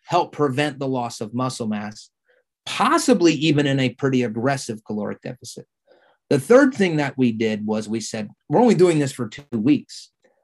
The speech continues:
I, I firmly believe a twelve week or three month, um, aggressive caloric deficit, it doesn't matter what you do. If the, if the length of the diet is too long, you're going to lose muscle mass.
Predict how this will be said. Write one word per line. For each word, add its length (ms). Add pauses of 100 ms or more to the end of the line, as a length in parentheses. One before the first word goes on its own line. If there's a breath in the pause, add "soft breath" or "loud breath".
(180)
I, 360
I 380 (360)
firmly 300
believe 560 (100)
a 240 (680)
twelve 480
week 320
or 80
three 360
month, 360 (300)
um, 320
aggressive 580
caloric 380
deficit, 380
it 120
doesn't 320
matter 320
what 280
you 180
do. 280 (580 soft breath)
If 200
the, 320 (200)
if 200
the 100
length 400
of 160
the 80
diet 400
is 140
too 180
long, 340
you're 140
going 380
to 200
lose 380
muscle 380
mass. 380